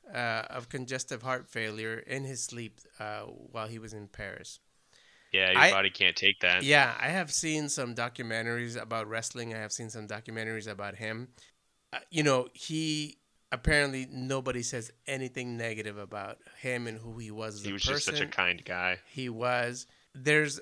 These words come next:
Speaker 1: there's some heartbreaking stories you hear about him, right? How much pain he was in, but still he did what he needed to do in order to, like, do the job that he was, that he had agreed to do and things like that. But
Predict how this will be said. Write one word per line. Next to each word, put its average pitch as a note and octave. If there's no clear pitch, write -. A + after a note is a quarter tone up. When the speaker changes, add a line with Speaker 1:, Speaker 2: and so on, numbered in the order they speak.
Speaker 1:
there's D#3+
some E3+
heartbreaking C#3
stories A#2+
you A#2+
hear C3
about G#2+
him, G#2
right? A#2
How C3+
much C3
pain C#3+
he C3
was A#2+
in, C3
but A#2+
still B2
he A#2+
did A#2+
what A2+
he A#2+
needed A#2
to A#2+
do A2+
in A2+
order A2+
to, A2
like, G#2+
do C3+
the C3
job A#2+
that A#2+
he A2
was, G#2+
that A#2
he A2+
had A#2
agreed A2+
to A#2+
do A2+
and A2
things -
like G#2+
that. A2+
But A#2